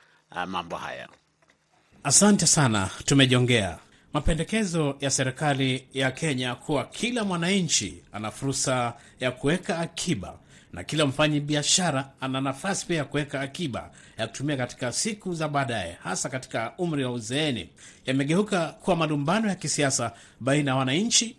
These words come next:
Speaker 2: baina ya wanasiasa na hata katika bunge la kitaifa. Mapendekezo hayo ni pamoja na kuweka akiba pale ambapo serikali imependekeza asilimia tatu ya mapato ya kila mtu,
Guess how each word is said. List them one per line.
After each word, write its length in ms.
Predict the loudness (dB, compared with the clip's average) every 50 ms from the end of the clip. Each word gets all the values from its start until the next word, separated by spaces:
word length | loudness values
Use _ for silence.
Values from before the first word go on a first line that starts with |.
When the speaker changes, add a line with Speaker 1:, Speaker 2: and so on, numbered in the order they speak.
| _ -4
Speaker 2:
baina 260 | -2 0 0 0 0
ya 40 | 0
wanasiasa 580 | 0 0 -2 0 0 0 0 0 0 -2 -4 -8 -12 -20 -20 _ 0
na 100 | 0 2
hata 180 | 2 0 0
katika 300 | -2 -2 -4 -4 -4 -4
bunge 280 | -2 -2 -2 -2 -4 -6
la 60 | -8
kitaifa. 540 | -8 -6 -2 0 0 0 2 0 -2 -2 -4 -10 -18 _ _ _ _ _ -20 -20 -20 -6 -4
Mapendekezo 580 | -4 0 0 0 -2 -2 -2 -4 -4 -2 -2 -2
hayo 320 | 0 2 2 2 2 0 -2 -8 -12
ni 80 | -12
pamoja 640 | -10 -6 -4 0 0 0 0 0 0 0 -2 -2 -4 -8 -12 -8
na 380 | -4 -2 -2 0 0 0 -2 -4
kuweka 420 | -6 -4 0 0 0 0 -2 -4
akiba 560 | -4 -4 -4 -4 -4 -4 -2 -2 -2 -4 -4 -8 -16 _ -4 -2
pale 200 | 0 0 0 0
ambapo 260 | -2 -2 -2 -2 -2
serikali 440 | -4 -4 -6 -4 -2 -2 0 0 0
imependekeza 760 | -2 -2 -2 -2 -2 -2 -2 -2 -2 -2 -2 -2 -4 -10 -12 -14 -20 -20 _ _
asilimia 420 | -4 -4 -2 -2 -2 0 -2 -2
tatu 300 | -2 -2 -6 -4 -2 -2
ya 60 | 0 0
mapato 400 | 0 -2 0 -2 -2 -2 -2 -6
ya 80 | -6
kila 320 | -6 -8 -8 -4 -2 -2 -2
mtu, 320 | -2 -4 -6 -10 -10